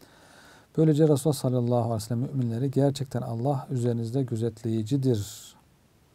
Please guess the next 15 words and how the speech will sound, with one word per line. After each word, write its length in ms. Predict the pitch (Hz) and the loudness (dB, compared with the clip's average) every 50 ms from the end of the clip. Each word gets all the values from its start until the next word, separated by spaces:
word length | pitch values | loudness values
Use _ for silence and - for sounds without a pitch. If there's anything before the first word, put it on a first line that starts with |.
| _ _ _ _ _ _ _ _ - - _ _ _ - | _ _ _ _ _ _ _ _ -20 -20 _ _ _ -6
ayetinin 480 | - 131 127 123 - - 131 131 123 120 | -4 -2 -2 -2 0 0 0 0 2 0
manasına 480 | 120 120 120 120 117 113 107 - 139 147 | 0 0 0 0 -2 -4 -4 -6 -6 -4
uygun 420 | 131 120 113 120 139 139 127 117 | -2 -2 0 0 2 2 2 2
davranmaya 540 | 117 113 113 110 110 110 107 107 120 135 135 | 2 0 0 0 -2 0 0 0 0 -2 -4
çağırmış 520 | 139 - - 110 110 110 107 113 143 139 - - - - | -4 -6 -6 -4 -4 -2 -2 -2 -4 -4 -6 -12 -12 -8
olmaktadır. 640 | - 113 104 98 - - - - 107 110 107 104 107 - - _ _ _ _ _ _ _ _ _ _ _ _ _ _ _ _ _ _ _ _ _ _ _ _ _ _ _ _ _ _ _ _ _ _ _ _ _ _ _ _ - _ - _ - - _ - | -6 -4 -4 -4 -6 -8 -12 -14 -12 -12 -12 -14 -14 -18 -20 _ _ _ _ _ _ _ _ _ _ _ _ _ _ _ _ _ _ _ _ _ _ _ _ _ _ _ _ _ _ _ _ _ _ _ _ _ _ _ _ -20 _ -20 _ -20 -20 _ -6
Takva 440 | - - 139 135 - 151 151 165 165 | 0 0 0 2 4 4 4 4 4
günah 340 | 156 131 135 135 151 160 147 | 4 4 4 6 6 4 4
işlemeye, 640 | 143 135 - - - 123 117 113 113 117 135 151 165 | 2 -2 -4 -2 0 0 2 2 2 2 2 0 0
günah 340 | 147 127 127 127 143 151 147 | 0 0 2 2 2 2 2
işlemek 520 | 131 - - - 127 120 139 160 156 - | 0 -4 -4 -2 0 0 0 -2 -2 -4
takva 420 | - - 110 107 - - 143 147 139 | -6 -8 -8 -6 -2 0 0 0 0
sahibi 300 | 135 - - 110 107 110 | -2 -4 -4 -4 -4 -4
olmaya 460 | 104 - 131 120 117 110 110 123 143 | -2 -2 -2 -2 -2 -2 0 -2 -2
engel 640 | - - 131 123 120 117 110 120 113 110 104 104 | -2 -2 -2 -2 0 0 0 0 0 0 -2 -4